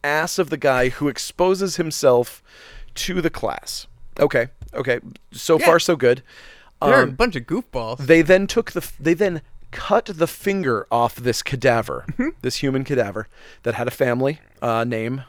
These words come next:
Speaker 1: Um, you know, this guy.
Speaker 2: Yeah.
Speaker 1: Probably, probably, like, a reverend in the, in the local <laughs> community,
Speaker 2: <laughs>
Speaker 1: well respected. Um, this guy, this pledge, got into the body bag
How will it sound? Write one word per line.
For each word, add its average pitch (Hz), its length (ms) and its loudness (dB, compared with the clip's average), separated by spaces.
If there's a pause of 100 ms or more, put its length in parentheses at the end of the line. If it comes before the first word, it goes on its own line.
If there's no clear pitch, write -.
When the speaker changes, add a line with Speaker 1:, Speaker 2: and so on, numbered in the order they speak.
(120)
Speaker 1:
Um, 107 480 -6
you 120 120 -2
know, 107 180 -4 (320)
this 135 160 -6
guy. 110 280 0 (240)
Speaker 2:
Yeah. 240 160 -2
Speaker 1:
Probably, 135 440 6
probably, 131 380 2
like, 120 200 2
a 113 140 0
reverend 120 600 0
in 123 220 -6
the, 117 300 -2
in 123 140 -2
the 117 80 -2
local 120 420 0 (200)
<laughs> 170 200 -12
community, 135 560 0 (140)
Speaker 2:
<laughs> - 140 -10
Speaker 1:
well 131 200 8
respected. 127 560 -2 (460)
Um, 135 460 -2 (1300)
this 156 260 -4
guy, 107 460 -2 (760)
this 143 160 -6
pledge, 143 640 -2 (320)
got 151 200 -2
into 202 240 0
the 113 320 -4 (540)
body 175 280 -2
bag - 480 -10